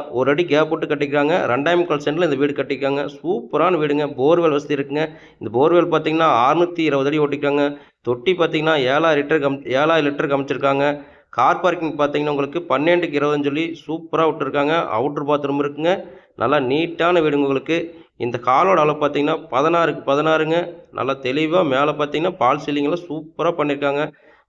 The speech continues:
பட்டியெல்லாம் அழகா அவ்வளோ தெளிவா பார்த்து பார்த்து அடிச்சிருக்காங்க. டைல்ஸும் பார்த்து பார்த்து சொந்த வீட்டுக்கு பண்ற மாதிரி அவ்வளோ நீட்டா பண்ணியிருக்காங்க. இந்த சமையல் கட்டோட அளவு பார்த்தீங்கன்னா, உங்களுக்கு எட்டுக்கு பதினொன்னுங்க உங்களுக்கு. நல்லா நீட்டா பண்ணியிருக்காங்க.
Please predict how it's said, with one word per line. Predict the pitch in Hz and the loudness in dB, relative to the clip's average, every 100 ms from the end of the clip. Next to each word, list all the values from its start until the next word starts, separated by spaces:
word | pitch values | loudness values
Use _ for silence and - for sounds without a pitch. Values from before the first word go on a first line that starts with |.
| - | -4
பட்டியெல்லாம் | 120 - 170 156 143 | -4 0 2 4 4
அழகா | 139 156 165 | 4 4 2
அவ்வளோ | 135 139 | 2 0
தெளிவா | 139 147 165 156 | 0 0 0 0
பார்த்து | 147 151 147 | 0 0 -2
பார்த்து | 156 151 | -2 0
அடிச்சிருக்காங்க. | 143 139 139 139 143 | -2 -4 -2 -2 -2
டைல்ஸும் | 143 131 160 - 190 226 | 0 0 -2 -4 -4 -4
பார்த்து | - 135 139 | 0 -2 -2
பார்த்து | 143 151 - | -4 -4 -2
சொந்த | 139 147 | -4 -2
வீட்டுக்கு | 147 143 143 | -2 -2 -4
பண்ற | 135 135 | -4 -2
மாதிரி | 139 170 233 - - _ | -2 -4 -6 -12 -20 _
அவ்வளோ | 123 123 | -2 0
நீட்டா | 123 160 180 - | 2 0 0 -2
பண்ணியிருக்காங்க. | 131 139 139 143 139 151 160 - - _ _ | 0 0 0 0 2 2 -2 -6 -20 _ _
இந்த | 120 | -6
சமையல் | 120 131 160 185 | -2 0 0 2
கட்டோட | 175 151 139 | 0 2 2
அளவு | 151 151 | 2 0
பார்த்தீங்கன்னா, | 147 143 147 147 | 0 0 0 0
உங்களுக்கு | 143 143 156 170 - - 113 | 0 -2 -2 -2 -4 -6 -2
எட்டுக்கு | 143 143 190 175 | -2 -2 -6 -4
பதினொன்னுங்க | 143 139 147 147 143 | 0 2 2 2 2
உங்களுக்கு. | 131 135 135 151 156 - - _ _ - | 0 -2 0 -2 -2 -10 -20 _ _ -6
நல்லா | 113 135 | -2 0
நீட்டா | 131 139 139 151 | 0 0 -2 -2
பண்ணியிருக்காங்க. | 143 143 143 139 | 2 0 2 2